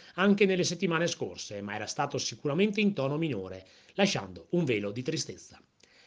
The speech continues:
Ieri mattina invece, a due giorni dalla riapertura del comparto commerciale, sono state tante, quasi tutte, le bancarelle ad aver ripreso posto tra Piazza Libertà, Corso degli Alpini e Corso Patrioti, Piazzale Marconi e Viale Sommariva. E tanta la gente accorsa per qualche compera,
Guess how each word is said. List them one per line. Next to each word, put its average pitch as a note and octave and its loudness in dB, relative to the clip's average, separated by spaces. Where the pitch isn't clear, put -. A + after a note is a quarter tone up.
Ieri C3 4
mattina D3 4
invece, F#3+ 8
a - 0
due B2 -2
giorni D3+ 6
dalla A2+ -4
riapertura A2 -4
del B2+ 2
comparto B2+ -2
commerciale, E3 0
sono A3 2
state G3+ 2
tante, G2+ -2
quasi B2 -2
tutte, G2+ -12
le A2 -4
bancarelle D#3 2
ad C#3+ 2
aver C#3 2
ripreso C#3+ 0
posto C3 -2
tra G2+ -16
Piazza A#2+ -4
Libertà, B2 4
Corso C3 -4
degli A2 -4
Alpini B2 -4
e A#2+ -4
Corso A#2+ -4
Patrioti, F#3 2
Piazzale G3 4
Marconi F#3+ 4
e G3 6
Viale D#3 2
Sommariva. A#2 -4
E C#3+ -4
tanta F#3+ 2
la F3 0
gente B2 -4
accorsa D3 -2
per G2+ -12
qualche G2 -8
compera, G3 2